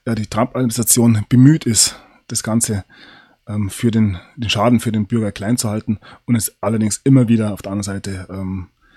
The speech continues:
Stolpersteine gibt, die von demokratischer Seite da hineingeschmissen werden.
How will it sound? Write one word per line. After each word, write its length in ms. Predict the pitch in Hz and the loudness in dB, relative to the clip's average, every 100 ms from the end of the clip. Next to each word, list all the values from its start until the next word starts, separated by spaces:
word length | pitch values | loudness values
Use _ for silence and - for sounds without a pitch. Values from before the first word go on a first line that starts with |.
| _ _ | _ _
Stolpersteine 840 | - - 135 - 117 98 - 107 110 | -4 4 4 4 0 0 0 2 2
gibt, 320 | 135 131 - | 0 -2 -4
die 220 | 107 90 - | -2 -2 -8
von 260 | - 98 | -8 -6
demokratischer 680 | 92 98 - - 90 101 98 | -2 -2 -2 -6 -6 -4 -4
Seite 300 | 92 92 - | -4 -6 -10
da 340 | 95 82 85 _ - | -10 -10 -10 _ -12
hineingeschmissen 960 | - 110 95 107 101 - 95 - 95 - | -2 -2 0 -2 -2 -4 -4 -6 -6 -10
werden. 560 | 82 85 85 85 85 | -16 -6 -4 -4 -6